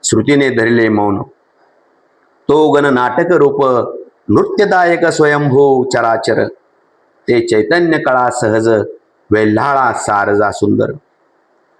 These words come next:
ते ब्रह्म तनया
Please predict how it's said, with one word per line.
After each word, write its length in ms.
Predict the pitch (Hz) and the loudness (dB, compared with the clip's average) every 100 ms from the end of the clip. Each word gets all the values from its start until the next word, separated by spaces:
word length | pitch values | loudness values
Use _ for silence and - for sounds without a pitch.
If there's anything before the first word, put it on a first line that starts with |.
| _ _ _ - | _ _ _ -2
ते 140 | 131 | -2
ब्रह्म 680 | 113 120 147 151 143 120 - - _ _ _ _ _ _ _ _ _ | -2 -2 0 0 0 -2 -6 -16 _ _ _ _ _ _ _ _ _
तनया 640 | 127 123 120 117 104 101 | -2 0 0 0 -2 -4